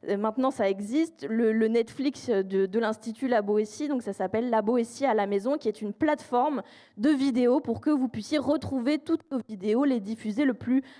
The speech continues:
largement possible. Euh, et nous avons eu, par exemple, je vous donne un seul chiffre parmi tous ceux qu'on m'a donnés, mais trois cent mille spectateurs uniques. Et ça n'est pas rien dans la bataille culturelle, idéologique qu'on mène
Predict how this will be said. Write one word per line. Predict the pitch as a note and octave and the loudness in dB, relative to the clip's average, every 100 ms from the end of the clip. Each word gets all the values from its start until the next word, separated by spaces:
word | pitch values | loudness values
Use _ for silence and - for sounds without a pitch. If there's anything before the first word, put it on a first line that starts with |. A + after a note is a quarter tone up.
| - | 0
largement | A#3 C4 A#3 B3+ C4 C4 | 2 2 0 0 2 0
possible. | B3 A3 - A#3+ D#4 D#4+ F#3 - - - - | 0 -2 -4 -2 2 2 2 -2 -20 -16 -2
Euh, | F#3+ F#3+ F#3 F3+ F3+ | 2 4 4 2 2
et | A3 | 0
nous | G#3+ F#3+ | -2 0
avons | G3 G#3 B3+ | 0 2 0
eu, | D4 | 0
par | A3 F#3 | 0 0
exemple, | F3+ G#3+ F#3+ G3+ | -2 0 -2 -2
je | G3+ | -6
vous | F#3+ | -4
donne | F#3+ | -4
un | - B3 | -2 -2
seul | A3+ G3+ | -2 -4
chiffre | - A#3+ - | -6 -10 -4
parmi | G3+ G3 | -4 -4
tous | F#3+ A#3+ | -6 -6
ceux | A3+ | -6
qu'on | - G3+ | -6 -2
m'a | F#3 | -2
donnés, | F#3 G#3 C#4 | 0 0 2
mais | B3+ | 0
trois | - B3 | 0 -2
cent | B3 A3 | 0 -2
mille | A#3 C#4+ | 0 0
spectateurs | - A3+ G#3+ G3+ G3 C4+ C4 | 0 -2 0 -2 0 -2 -2
uniques. | B3+ A#3+ G#3+ G3 - - | -2 0 -2 -6 -10 -6
Et | |
ça | C#4 C#4 | 0 2
n'est | C#4 | 2
pas | D4+ C4 | 2 0
rien | C#4+ D4+ D#4 - | 0 -2 -4 -8
dans | G3+ A3 | -6 0
la | G#3 | 2
bataille | G3+ G#3 C#4+ C#4 A#3+ - - | 2 2 2 2 -2 -6 -6
culturelle, | - C4 - B3+ C4+ A#3+ | -2 -2 0 2 2 2
idéologique | A3+ A3+ A#3 A3+ G#3+ C#4 - - | 0 2 2 2 0 -4 -6 -6
qu'on | A3 | -2
mène | A3+ B3+ D#4+ C#4 | 0 0 0 -4